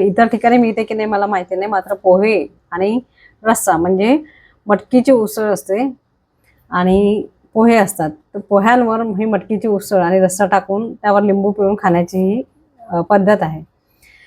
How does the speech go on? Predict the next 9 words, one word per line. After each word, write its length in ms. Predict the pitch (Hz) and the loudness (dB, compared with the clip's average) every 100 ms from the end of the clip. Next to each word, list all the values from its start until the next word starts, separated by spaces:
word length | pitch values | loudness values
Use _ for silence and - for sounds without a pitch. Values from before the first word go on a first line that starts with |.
| _ - | _ 0
तर 60 | 254 | 4
ही 260 | 254 269 | 4 2
एक 280 | 226 240 247 247 | 0 0 0 -2
न्यूट्रिशियस 640 | 226 214 269 277 285 240 | 0 2 2 2 2 2
डिश 280 | 196 180 175 | 0 -4 -6
आहे. 240 | 151 156 | -10 -10
का? 340 | 170 - 226 233 | -14 -4 0 0
तर 120 | 247 | 0
कारण, 480 | 247 226 247 294 | 2 2 4 2